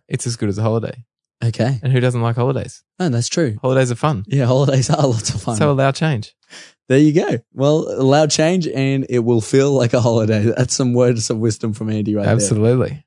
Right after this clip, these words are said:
Speaker 2: Love it. Well, uh, this brings us through to the end of this, uh, episode. Um, head over to student leadership dot news,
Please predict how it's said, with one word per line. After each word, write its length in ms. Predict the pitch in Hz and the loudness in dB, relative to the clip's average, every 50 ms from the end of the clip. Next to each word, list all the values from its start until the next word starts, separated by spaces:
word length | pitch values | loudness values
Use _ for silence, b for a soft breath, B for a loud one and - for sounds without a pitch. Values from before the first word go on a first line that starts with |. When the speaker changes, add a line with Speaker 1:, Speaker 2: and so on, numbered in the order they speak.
| - | -4
Speaker 2:
Love 160 | 120 123 123 127 | -2 -2 0 0
it. 100 | 127 - | 0 2
Well, 220 | 147 151 156 156 | 2 4 4 4
uh, 140 | 160 151 151 | 4 4 2
this 200 | 147 151 170 165 | 4 4 2 2
brings 280 | - 180 180 175 160 - | 2 0 0 0 2 0
us 120 | 160 - | 0 0
through 140 | - 160 156 | 2 0 0
to 80 | 131 151 | 2 2
the 100 | 139 117 | 0 0
end 140 | 143 143 143 | 2 2 2
of 120 | 139 123 | 2 2
this, 200 | 135 131 120 - | 2 0 0 -2
uh, 440 | - - 120 123 120 120 120 120 - | -4 -2 0 0 0 2 0 0 0
episode. 680 | - 127 120 - - - 131 123 123 123 123 123 107 - B B B B B B | 0 -2 -2 -2 0 0 2 4 4 4 2 0 -2 -8 B B B B B B
Um, 380 | 123 120 113 113 110 110 98 - | -4 -2 -2 -2 -4 -6 -6 -6
head 200 | - - 143 143 | -4 -2 0 2
over 180 | 156 156 151 143 | 4 4 2 2
to 220 | 123 - 139 123 | 0 0 0 0
student 360 | 113 - - - 147 143 139 | 0 -2 0 0 0 0 0
leadership 300 | 135 131 123 - 127 120 | 0 -2 -2 -2 -4 -4
dot 240 | 104 131 123 - 127 | -2 -4 -4 -4 -4
news, 640 | 123 117 120 120 123 123 120 120 120 117 113 113 | -4 -4 -2 -2 0 0 0 0 -2 -2 -4 -6